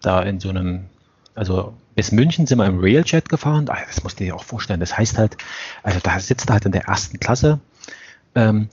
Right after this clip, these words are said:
und hast richtig Beinfreiheit. Und dann kommen, haben sich drei Leute, haben sich um uns gekümmert. Also im Sinne von, äh, da war der, da war der Zugchef, sag ich jetzt mal, ne? Dann kam noch jemand vom Restaurant vorbei und noch eine Zugbegleiterin. Die sind da immer durchgegangen, brauchen Sie noch was, kann ich Ihnen noch irgendwie was bringen, äh,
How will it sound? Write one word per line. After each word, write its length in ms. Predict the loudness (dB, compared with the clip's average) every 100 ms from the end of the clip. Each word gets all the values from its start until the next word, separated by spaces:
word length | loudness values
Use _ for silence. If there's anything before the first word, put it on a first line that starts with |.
| -8 -2
und 80 | 0
hast 180 | 0
richtig 300 | -4 -4 -6
Beinfreiheit. 800 | -2 0 0 0 0 0 2 2
Und 100 | 2
dann 140 | 0 0
kommen, 300 | 0 0 -2 -8 -2
haben 160 | 2
sich 180 | 2 -2
drei 300 | -2 0 2
Leute, 500 | 2 0 2 0 0
haben 100 | -2
sich 140 | -4
um 120 | -4 -6
uns 180 | -6
gekümmert. 460 | -8 -2 0 0 0
Also 180 | -2 0
im 100 | 2
Sinne 220 | 4 4
von, 400 | 4 2 0 -2 -8 -14 -6
äh, 280 | -2 -2 -2
da 160 | -2 0
war 100 | 2
der, 160 | 2 0 _ _ _
da 100 | -2
war 120 | 0 2
der 180 | 0
Zugchef, 580 | -2 -8 -6 -2 0 0
sag 220 | 0 0
ich 60 | 2
jetzt 180 | 2 2
mal, 180 | 4 4
ne? 240 | 4 4 0 _ -20 -20 -20 -6
Dann 160 | -2 0
kam 160 | 2
noch 140 | 2 2
jemand 260 | 2 2
vom 140 | 0 -2
Restaurant 440 | -2 0 -2 -2 -2
vorbei 420 | 0 2 4 2 -4 -20 -20 _ 0
und 260 | 0 2
noch 120 | 0
eine 100 | 0
Zugbegleiterin. 760 | 0 -2 -2 0 2 2 0 -2
Die 100 | -4
sind 160 | 0 0
da 80 |
immer 180 | 0 0
durchgegangen, 560 | 0 0 0 2 2 0
brauchen 380 | 0 2 2 2
Sie 100 | 2
noch 220 | 0 0
was, 240 | 0 0
kann 180 | 0 2
ich 140 | 2 2
Ihnen 140 | 0
noch 180 | -2 -4
irgendwie 560 | -2 -2 -2 -2 0
was 220 | 2 0 -2
bringen, 580 | -2 2 2 2 0 -4
äh, 320 | -4 -2